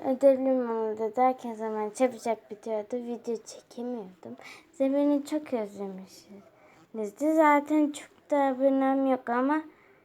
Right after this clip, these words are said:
hiç önemli değil. Bugün sizlerle birlikte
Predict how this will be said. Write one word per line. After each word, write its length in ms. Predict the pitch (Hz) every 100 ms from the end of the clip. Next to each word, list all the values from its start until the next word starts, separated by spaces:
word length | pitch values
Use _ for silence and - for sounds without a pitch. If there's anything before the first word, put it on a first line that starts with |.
| _ _
hiç 220 | 403 403
önemli 720 | 294 240 208 180 175 175 175 175 -
değil. 380 | 175 190 - - - - _ _ _ _ _ _ _ _ _ _ _ _ _ _ _ _
Bugün 360 | - 370 381 339
sizlerle 880 | 277 - 247 247 247 240 233 233 220
birlikte 800 | 233 220 220 226 - - 294